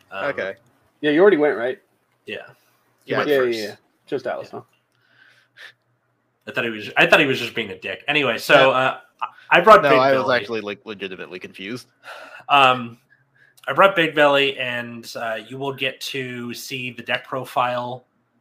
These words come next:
Speaker 1: like, in detail on, uh, Friday, the day after the, this episode drops.
Speaker 2: And we'll also have another video. Wink.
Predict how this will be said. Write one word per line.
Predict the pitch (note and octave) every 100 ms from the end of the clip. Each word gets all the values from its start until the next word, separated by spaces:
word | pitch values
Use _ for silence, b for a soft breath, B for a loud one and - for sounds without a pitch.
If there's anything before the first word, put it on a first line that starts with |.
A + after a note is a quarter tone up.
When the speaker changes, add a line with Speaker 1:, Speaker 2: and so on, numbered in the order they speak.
| -
Speaker 1:
like, | G#2+ C#3
in | C#3
detail | B2 B2+ D#3 G3 G#3 A3 - -
on, | B2 B2 B2 B2 A#2+ A#2 - _ _ _ _ _ _
uh, | G#2+ G#2 G#2 G2+ F#2+ -
Friday, | - - A2+ G2+ F2+ E2 _ _ _ -
the | A#2+
day | A#2
after | G#2+ -
the, | G#2 G2+ -
this | B2 G#2+ - G#2+
episode | F#2+ G2 G2+ F#2+
drops. | F#2+ G2 - - - C3
Speaker 2:
And | C3+
we'll | D3+ D3
also | D#3+ F3+ E3
have | D#3 D3+
another | D3+ G3+ C3+
video. | G2 F#2 F#2+ G#2+ B2 _ _ _ _ _ _ _ _
Wink. | A2 A2+ -